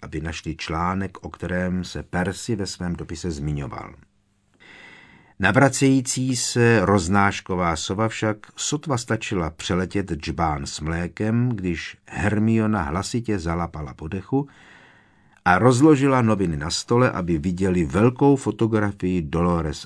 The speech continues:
Umbridgeové, která se na ně spod palcového titulku široce usmívala a pomalu pomrkávala. Ministerstvo zkouší výukovou reformu.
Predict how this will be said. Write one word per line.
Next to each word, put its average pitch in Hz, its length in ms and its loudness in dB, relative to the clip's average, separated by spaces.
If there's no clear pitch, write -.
Umbridgeové, 104 880 2
která 87 520 -4
se 80 200 -8
na 78 140 -6
ně 73 160 -6
spod - 600 -8
palcového 92 680 -2
titulku 92 640 -2
široce 156 600 4
usmívala 104 960 0
a 95 180 0
pomalu 80 480 -2
pomrkávala. - 960 -10
Ministerstvo 151 1040 6
zkouší 113 840 4
výukovou 113 800 2
reformu. 90 680 0